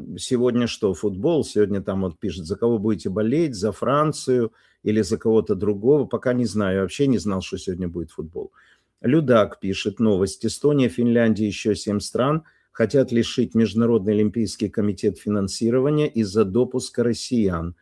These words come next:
Вот. Ольга, спасибо. С другой звуковой дорожкой всё стало слышно.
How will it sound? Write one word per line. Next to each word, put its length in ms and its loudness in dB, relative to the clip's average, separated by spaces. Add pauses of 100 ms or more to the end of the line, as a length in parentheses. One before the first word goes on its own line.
(320)
Вот. 680 8 (1300)
Ольга, 480 10
спасибо. 800 4
С 100 -6
другой 560 8
звуковой 800 2
дорожкой 680 2
всё 420 2
стало 480 2
слышно. 720 -4